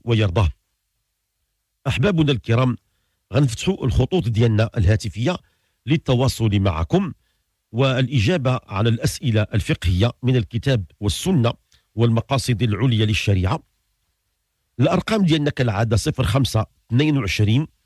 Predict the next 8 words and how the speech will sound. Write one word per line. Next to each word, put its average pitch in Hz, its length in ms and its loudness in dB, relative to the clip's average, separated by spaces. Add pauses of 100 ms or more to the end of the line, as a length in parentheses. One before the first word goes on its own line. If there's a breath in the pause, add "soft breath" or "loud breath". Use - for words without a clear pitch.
(300)
ثمانية 135 320 2
وثمانين 120 580 0 (120)
صفر - 480 -4
صفر 107 420 -2 (280)
ستين، - 600 -2 (440)
أو 165 120 4
واحد 147 240 0
وستين 156 440 -2